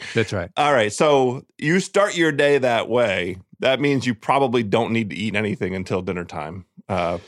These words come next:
Speaker 2: pretty
Speaker 1: Right.
Speaker 2: much.
Speaker 1: So w-, one of the, m-, um, my wife and I have definitely perfected the two meal a day plan
Speaker 2: Yeah.
Speaker 1: when, when,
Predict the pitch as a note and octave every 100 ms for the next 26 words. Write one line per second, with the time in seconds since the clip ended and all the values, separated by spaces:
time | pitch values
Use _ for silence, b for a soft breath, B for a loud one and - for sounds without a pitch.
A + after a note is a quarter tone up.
0 | B - C#3 F#3+ F#3 - - - - F#3
1 | F#3 E3 E3+ D#3 F#3+ G#3 E3+ F3 E3+ E3+
2 | - D#3 C#3+ C3+ B2+ C3 - - F3 E3+
3 | _ - C#3 C#3+ D#3+ F3+ F#3+ F3 C#3+ G#2
4 | C#3 C#3+ D3+ C#3+ - A#2+ - B2+ B2 C3
5 | A2 G2+ F#2+ - C#3 B2+ B2 G#2+ G2+ F#2+
6 | F#2 F2+ F2 - F2 D#2+ D#2 D#2 A2 G2
7 | G#2 A2 G#2 G2 G2 F2+ - _ - G#2
8 | G2 F#2+ F#2 F#2 F2+